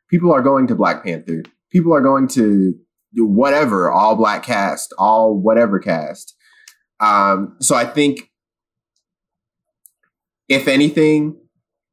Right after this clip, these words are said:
if in any of these genres, studios and execs and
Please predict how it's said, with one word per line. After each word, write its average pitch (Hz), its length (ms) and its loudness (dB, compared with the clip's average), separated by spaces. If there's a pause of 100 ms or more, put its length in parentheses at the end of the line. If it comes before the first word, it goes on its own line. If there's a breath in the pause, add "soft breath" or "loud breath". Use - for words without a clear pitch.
(340)
if 151 260 -2
in 139 120 0
any 143 200 2
of 143 60 0
these 151 180 2
genres, 151 760 -2 (2250)
studios 139 1000 2
and 107 340 -2
execs 113 680 -4
and 104 440 -4